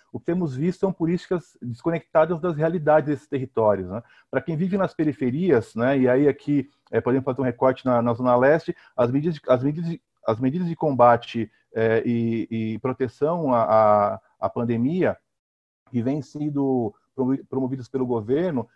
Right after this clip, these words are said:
tem que estar mais articulada com quem vive nesses lugares, né? Cito aqui a importância da articulação com as redes periféricas, grupos, coletivos, instituições e as suas principais lideranças, né?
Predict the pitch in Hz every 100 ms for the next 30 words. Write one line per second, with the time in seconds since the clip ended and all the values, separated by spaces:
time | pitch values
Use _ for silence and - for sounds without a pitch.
0 | _ - 160 - 170 175 175 - - 160
1 | 170 170 175 196 165 165 190 170 - 139
2 | 143 123 113 104 98 113 127 123 156 170
3 | - 185 175 165 165 151 151 - - 143
4 | - 135 131 127 127 - 123 113 - 139
5 | 123 127 113 107 147 123 117 - 127 117
6 | - 160 165 117 113 - _ _ - 127
7 | - 143 123 - 156 190 - _ - 139
8 | - 175 - 160 - 165 170 170 170 151
9 | 143 - 95 98 127